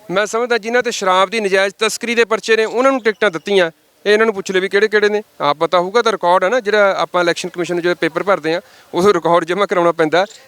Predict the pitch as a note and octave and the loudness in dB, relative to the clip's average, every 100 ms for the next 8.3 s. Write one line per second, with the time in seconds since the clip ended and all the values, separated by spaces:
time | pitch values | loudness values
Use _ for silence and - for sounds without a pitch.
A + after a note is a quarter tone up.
0 | - G3+ A3+ A3 A3+ A3 G3 G3+ G3+ G3+ | 0 2 2 0 0 0 -2 0 0 0
1 | D#3+ D#3 D#3+ E3+ A#2+ F#3 B2+ _ _ _ | 0 2 2 2 4 0 0 _ _ _
2 | - E3+ F#3+ F#3 D#3+ E3+ D#3+ - D#3 C#3 | -2 0 2 0 -2 -2 -4 -2 -2 0
3 | C#3 E3 C3+ - _ _ G3+ D#3+ A3 C4 | 2 2 -2 -6 _ _ -2 0 2 4
4 | B3 _ - - A#3+ C4+ A#3 G#3+ - A#3 | 2 _ -20 -2 4 6 6 2 2 -4
5 | A#3 A#3+ B3 G#3+ G3+ G#3+ A3+ A3+ A3+ A3 | 0 0 0 -2 -2 0 2 2 2 0
6 | G3+ G3+ G3+ G#3+ A3 A3 G3+ G#3 - G3 | -2 -2 -4 -2 0 2 2 0 0 -4
7 | F#3 G#3 G#3 G3+ F#3+ G3 F#3+ E3+ F3+ D3+ | 0 0 2 0 0 -2 -2 -2 -2 -2
8 | E3 G3+ | -2 -2